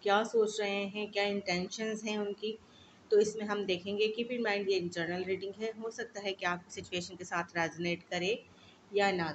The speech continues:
करे। अगर आपकी situation के साथ resonate करती है तो अच्छी बात है, वरना आपने इसको पूरी तरह से ignore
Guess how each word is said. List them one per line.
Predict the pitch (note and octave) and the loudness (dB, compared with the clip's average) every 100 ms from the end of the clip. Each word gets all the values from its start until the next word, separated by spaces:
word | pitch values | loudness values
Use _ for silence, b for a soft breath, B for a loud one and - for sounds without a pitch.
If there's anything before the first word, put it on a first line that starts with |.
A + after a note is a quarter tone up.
| - | -6
करे। | D#3+ | -6
अगर | E3 F#3 | -2 4
आपकी | F3+ F3+ A#3+ | 4 2 -6
situation | B3+ B3+ A#3+ A#3+ | -6 -4 -4 -4
के | |
साथ | B3 A#3+ A3+ | 0 0 2
resonate | A#3 A3+ A3+ A3+ - | 2 0 0 -6 0
करती | A3+ A3+ A3+ | -2 0 -2
है | A#3+ | 0
तो | A#3+ | 0
अच्छी | E3+ - - | -2 -4 -2
बात | G#3+ G3+ A#3+ | 0 0 0
है, | |
वरना | A3+ G3+ G3 | -2 -2 -2
आपने | F3+ F#3 | -4 -6
इसको | F#3+ G3+ | -12 -8
पूरी | F#3 F#3+ | 0 0
तरह | G3+ F#3+ E3+ | -2 -6 -8
से | F3 G3 | -6 -8
ignore | F3 E3 | -6 -8